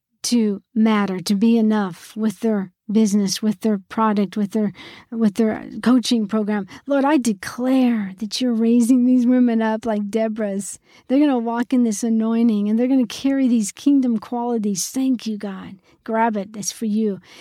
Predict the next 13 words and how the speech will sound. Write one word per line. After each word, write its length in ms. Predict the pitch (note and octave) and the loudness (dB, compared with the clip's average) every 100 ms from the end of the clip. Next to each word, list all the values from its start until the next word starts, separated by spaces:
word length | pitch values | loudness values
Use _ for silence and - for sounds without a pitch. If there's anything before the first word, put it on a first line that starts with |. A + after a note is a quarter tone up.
| - - | -6 2
You're 180 | A#3+ | 4
gonna 220 | C4 A#3 F#3+ | 4 2 0
walk 460 | G3+ A#3+ A#3 G3+ | 0 2 2 0
with 180 | G3+ - | -4 -2
kingdom 460 | - A#3+ A#3 G#3 F#3 | 2 4 4 2 -2
principles 680 | G#3+ A3+ A#3+ A3 G3+ F#3+ | 0 0 0 -2 -4 -6
and, 220 | G3 F#3+ G3+ | -6 -6 -4
and 260 | G3 F#3+ | -4 -4
values 640 | G3+ G3+ A3 A#3+ A3+ G3 G3 | -4 0 2 2 2 0 -2
and 260 | F#3+ G3 | -2 0
love 320 | G#3+ A#3 A#3 G#3+ | 2 2 0 -2
and 120 | F#3+ | -4
honor, 640 | G#3+ A3 A#3+ A#3 G3+ | -2 0 2 2 0